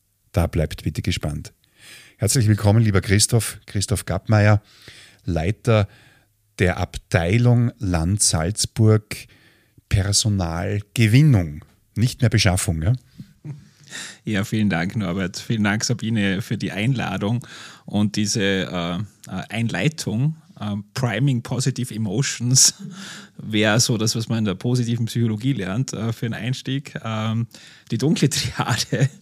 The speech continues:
Speaker 2: <laughs> ist ein spannender Einstieg, äh, ähm, ein, eines der Themen, das mir auch beschäftigt. Aber tatsächlich, äh, ihr habt's mich schon zum Strahlen gebracht, wenn die,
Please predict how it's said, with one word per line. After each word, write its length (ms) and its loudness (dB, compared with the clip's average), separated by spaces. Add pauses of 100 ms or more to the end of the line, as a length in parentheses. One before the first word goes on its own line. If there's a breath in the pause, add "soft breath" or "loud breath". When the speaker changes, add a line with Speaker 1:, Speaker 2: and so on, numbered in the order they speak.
(140)
Speaker 2:
<laughs> 240 -18
ist 240 -2
ein 140 -4
spannender 400 -4
Einstieg, 480 -4
äh, 320 -2 (280)
ähm, 400 -6 (100)
ein, 260 -6
eines 300 -2
der 120 -2
Themen, 260 -2
das 160 -2
mir 140 -2
auch 120 -4
beschäftigt. 680 -6 (520 loud breath)
Aber 300 -2
tatsächlich, 600 -4
äh, 240 -4
ihr 120 -2
habt's 180 -4
mich 140 -2
schon 220 -2
zum 160 -2
Strahlen 600 -2
gebracht, 560 -6
wenn 140 -6
die, 140 -6